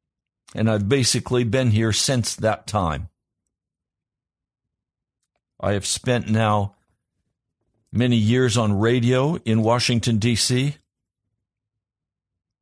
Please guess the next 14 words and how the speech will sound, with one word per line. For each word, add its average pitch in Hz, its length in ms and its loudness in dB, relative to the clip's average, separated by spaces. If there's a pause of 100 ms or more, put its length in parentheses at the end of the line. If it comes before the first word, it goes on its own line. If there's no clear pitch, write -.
(340)
Please 120 260 0
be 110 160 -2
patient. 135 540 -2
I 110 180 0
am 120 220 0
going 120 340 2
somewhere 107 480 0
with 101 180 -2
this. 113 240 0
It's 107 220 -4
not 123 220 -2
simply 117 400 -2
my 110 220 0
history. 95 640 -4